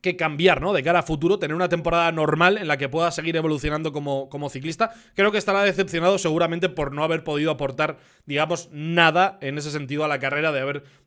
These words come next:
cambiado el paso o haber propuesto nada. No ha podido. Creo que Landa, lo he dicho, si hubiesen tenido más piernas hubiera hecho más. Y en el caso de Enric Mas, creo que es una muy mala temporada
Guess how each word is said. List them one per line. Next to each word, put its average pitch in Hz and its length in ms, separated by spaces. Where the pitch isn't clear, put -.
cambiado 151 340
el 139 100
paso 151 240
o 143 40
haber 139 180
propuesto 139 420
nada. 156 260
No 147 160
ha 135 80
podido. 143 400
Creo 180 220
que 180 320
Landa, 180 300
lo 170 80
he - 20
dicho, 170 220
si 156 80
hubiesen 156 240
tenido 156 160
más 156 160
piernas 156 280
hubiera 151 220
hecho 151 160
más. 214 260
Y 180 120
en 165 80
el 160 100
caso 180 240
de 175 60
Enric 160 240
Mas, 175 180
creo 165 160
que 156 60
es - 80
una 156 180
muy 185 200
mala 233 200
temporada 208 500